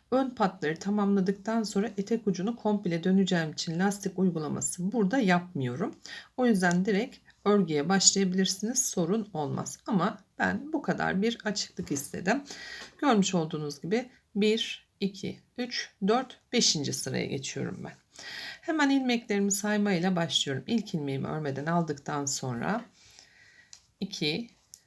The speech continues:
üç, dört,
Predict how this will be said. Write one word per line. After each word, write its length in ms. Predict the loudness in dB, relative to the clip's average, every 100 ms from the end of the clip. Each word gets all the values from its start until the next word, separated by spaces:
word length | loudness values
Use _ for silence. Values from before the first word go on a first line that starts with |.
| _ _ _ _ _ _ -20 _ _ _ _ _ _ _ _ _ _ -10
üç, 480 | -10 0 0 0 -8 _ -20 _ _ _ _ _ _ _ _ _ _ _ _ _ _ _ -4
dört, 640 | -2 -2 -4 -10 -14 -16